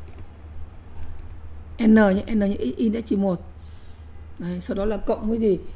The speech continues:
Cộng với x index. Đấy. Chỗ này này, cộng với x index. Đây chính là công thức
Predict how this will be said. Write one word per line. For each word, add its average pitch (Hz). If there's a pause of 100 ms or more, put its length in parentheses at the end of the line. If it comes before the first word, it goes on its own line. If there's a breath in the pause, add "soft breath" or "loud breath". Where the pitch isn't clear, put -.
(160)
Cộng 208
với 277
x -
index. 214 (4000)
Đấy. 180 (1300)
Chỗ 196
này 202
này, 170 (320)
cộng -
với -
x -
index. 202 (960)
Đây 202
chính 220
là 214
công 202
thức 262